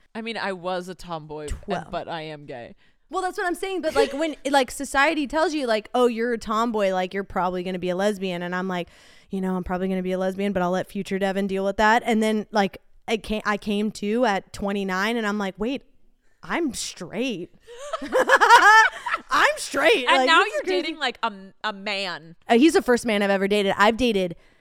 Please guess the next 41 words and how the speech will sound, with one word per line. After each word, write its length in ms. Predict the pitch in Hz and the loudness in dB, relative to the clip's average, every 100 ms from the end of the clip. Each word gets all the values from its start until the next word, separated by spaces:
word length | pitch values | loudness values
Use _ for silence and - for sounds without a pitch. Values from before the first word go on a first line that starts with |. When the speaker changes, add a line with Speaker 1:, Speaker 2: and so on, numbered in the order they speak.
| _ - - | _ -20 2
Speaker 2:
dated, 340 | 226 220 202 | 6 6 4
Speaker 1:
Boys. 220 | - - - - - | 0 -10 -18 -16 -10
Speaker 2:
dated 380 | 190 226 208 185 | 0 2 2 -2
lady 440 | 175 185 196 196 170 | -4 -4 -2 -2 -4
men. 420 | 160 156 170 190 - _ - | -6 -6 -8 -8 -14 _ -16
Speaker 1:
You've 160 | 233 | -12
dated 260 | 247 254 196 | -10 -10 -8
boys 600 | 175 170 165 165 - - - | -6 -6 -6 -12 -18 -20 -12
and 360 | 190 185 175 | -10 -8 -8
Speaker 2:
Yes. 240 | 185 175 214 | -4 -4 -4
Speaker 1:
feminine 360 | 202 202 180 | -6 -10 -10
men, 220 | 180 170 | -10 -10
but 160 | 170 180 | -10 -12
you 220 | 190 208 | -10 -6
are 140 | 196 185 | -6 -6
dating 640 | 180 185 185 180 165 151 - | -8 -8 -8 -10 -14 -18 -12
a 100 | 185 | -12
man, 380 | 175 151 196 - | -10 -10 -10 -10
man. 340 | 139 190 170 135 220 | -10 -8 -8 -4 2
Speaker 2:
Yeah, 120 | 208 | 2
I 60 | |
should 220 | 208 294 240 | 2 -2 -4
be 100 | 277 | -2
very 240 | 208 196 | -2 -2
specific. 540 | 190 - 175 185 185 185 | -4 -8 -4 -2 -2 0
I 80 | |
wasn't 240 | 185 190 196 | 0 -2 -2
being 160 | 202 | -4
derogatory 840 | 185 175 165 175 180 175 190 190 196 | -2 -4 -2 -2 -4 -4 -4 -2 0
Speaker 1:
No, 140 | 240 240 | 0 2
no, 180 | 208 | 2
no, 160 | 190 294 | 4 4
Speaker 2:
towards 140 | 240 220 | 2 -2
Speaker 1:
no, 60 | |
no, 60 | - | -4
no. 60 | 202 | 0
Speaker 2:
anybody. 360 | 202 202 202 202 | 2 2 4 4
Speaker 1:
I 140 | 214 | 2
know 80 | 294 | 0
you 180 | 302 254 | -4 -4
weren't. 200 | 269 | -6